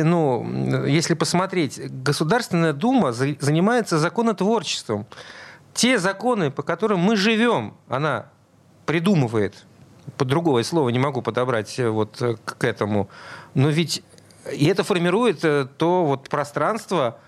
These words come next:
э, которое мы осваиваем, о котором мы говорим,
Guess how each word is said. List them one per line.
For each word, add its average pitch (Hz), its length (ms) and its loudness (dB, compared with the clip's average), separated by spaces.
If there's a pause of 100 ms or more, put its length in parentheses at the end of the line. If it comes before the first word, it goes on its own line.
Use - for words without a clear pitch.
(220)
э, 143 720 -2
которое 170 340 2
мы 170 140 0
осваиваем, 151 760 0
о 123 80 -4
котором 180 360 0
мы 180 160 4
говорим, 151 640 0